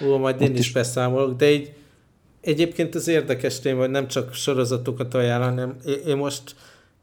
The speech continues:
Speaker 1: ott tartunk, ugye végignéztük az első három évadot a Homeland sorozatból.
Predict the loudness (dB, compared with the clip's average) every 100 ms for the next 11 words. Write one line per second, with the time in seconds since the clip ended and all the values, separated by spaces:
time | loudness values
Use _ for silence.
0 | _ _ _ _ _ _ -12 2 2 4
1 | -4 -2 0 2 2 2 0 -2 -2 -2
2 | 2 2 2 -2 0 0 -2 -2 -2 -2
3 | -2 -2 -4 -12 -12 -4 -4 -2 -2 -2
4 | -2 2 4 4 0 0 -4 -2 -2 -2
5 | -4 -2 -4